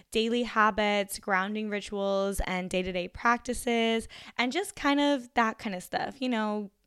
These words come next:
clothes, hair, body hair,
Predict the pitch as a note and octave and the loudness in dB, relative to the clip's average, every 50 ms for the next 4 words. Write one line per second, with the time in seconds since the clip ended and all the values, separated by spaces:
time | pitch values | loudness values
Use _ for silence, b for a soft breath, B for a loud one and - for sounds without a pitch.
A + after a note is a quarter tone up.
0 | _ _ _ _ - - - C4 C4 B3 B3 B3 B3 B3 A#3+ A#3+ A#3+ A#3+ A#3+ A3+ | _ _ _ _ -14 -4 0 4 4 6 6 6 6 6 6 6 4 4 2 2
1 | - - - - B3+ A#3 A3+ A3+ A3+ A3+ A3+ A3 A3 A3 A3 B B B B B | 0 0 2 2 2 4 4 4 6 6 6 4 4 2 0 B B B B B
2 | _ - A3+ A3+ A#3 A#3 A#3 A3+ A3 A3+ A#3 A#3+ A3+ A3 G#3+ G#3 G#3 G#3 G#3 G#3+ | _ 4 8 8 8 8 8 6 4 2 4 4 4 6 6 6 6 6 6 4
3 | G#3 | 2